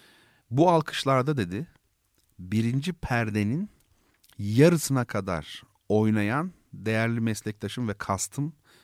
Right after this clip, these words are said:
Şamil Gökberk'in de payı var. İkimiz adına kabul ediyorum," dedi. İşte bunun adı sanat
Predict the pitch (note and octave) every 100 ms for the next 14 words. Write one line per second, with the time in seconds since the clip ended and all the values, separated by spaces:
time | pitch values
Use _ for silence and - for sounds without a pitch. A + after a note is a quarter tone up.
0 | _ - A2 A#2 A#2 A2 G#2+ - G#2+ G#2
1 | - B2 F#2+ - F2 F#2 D#3 F#3 - -
2 | C3+ A2+ F#2 F2 D2+ - D#2+ D#2 D2 D2+
3 | D2 C2 C2 - - _ - - - -
4 | _ _ _ _ _ - - E2 F#2+ C3
5 | C3+ F#2+ A2+ E3 E3 _ _ _ - A#2+
6 | A#2 A2+ - -